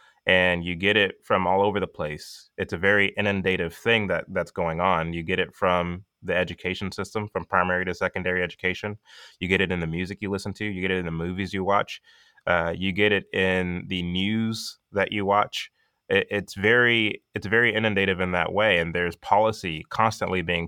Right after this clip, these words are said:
pushed to justify and to create this new normal, uh, this new matrix that keeps everybody in this, in this fog. I mean, you had the, the passage of,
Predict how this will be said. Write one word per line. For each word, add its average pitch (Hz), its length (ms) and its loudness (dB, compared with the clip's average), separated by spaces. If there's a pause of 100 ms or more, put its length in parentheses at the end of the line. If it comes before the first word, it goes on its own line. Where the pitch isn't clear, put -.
pushed - 480 -4 (440)
to 95 240 0
justify 92 720 2
and 87 200 -2
to - 80 -8
create 98 340 -4
this 92 160 -8
new 92 140 -4
normal, 92 500 0 (460)
uh, 87 460 2 (100)
this 92 180 -8
new 101 140 0
matrix 90 800 -4 (120)
that 90 240 -2
keeps - 240 -8
everybody 90 680 -2
in 90 140 -4
this, 82 320 -8
in 98 80 -6
this 80 180 -8
fog. 101 420 2 (140)
I 95 60 -4
mean, 87 200 -4
you 87 100 -4
had 90 320 2
the, 87 400 -4 (500)
the 85 160 -4
passage 92 840 0
of, 85 460 2